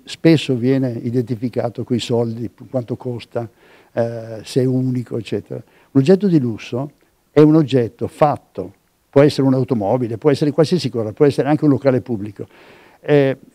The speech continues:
fatto con tanta passione, con tanta intelligenza, col pensiero che la gente lo adopererà oppure lo guarderà, che questo oggetto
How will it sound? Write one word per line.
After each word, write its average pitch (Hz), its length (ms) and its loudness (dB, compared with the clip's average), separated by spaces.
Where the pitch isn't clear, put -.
fatto - 480 0
con 123 260 0
tanta 175 480 2
passione, 98 760 -4
con 123 180 -2
tanta 170 300 2
intelligenza, 107 840 -2
col 156 200 6
pensiero 170 520 6
che 151 160 6
la 139 160 6
gente 151 460 4
lo 135 160 6
adopererà 127 760 2
oppure 120 380 -6
lo 120 140 -2
guarderà, 113 680 -2
che 143 180 6
questo 160 260 2
oggetto 156 680 2